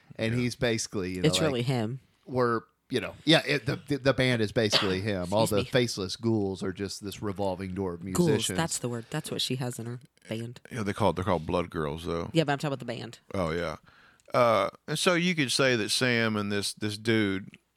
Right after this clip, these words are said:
Speaker 2: that's pretending to be a woman i-, is doing the same thing.
Speaker 1: Mm-hmm.
Speaker 2: That is for shock value. But damn, they really went over the top, it seems like, you know.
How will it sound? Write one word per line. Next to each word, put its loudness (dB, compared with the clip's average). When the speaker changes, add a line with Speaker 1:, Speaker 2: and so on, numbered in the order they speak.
Speaker 2:
that's -6
pretending 0
to -6
be 0
a 2
woman -4
i-, 2
is 2
doing 2
the -2
same 0
thing. -4
Speaker 1:
Mm-hmm. -8
Speaker 2:
That 2
is -2
for -10
shock 2
value. -2
But 0
damn, 4
they 4
really 4
went 2
over 2
the -2
top, 2
it -6
seems -4
like, -4
you -4
know. -4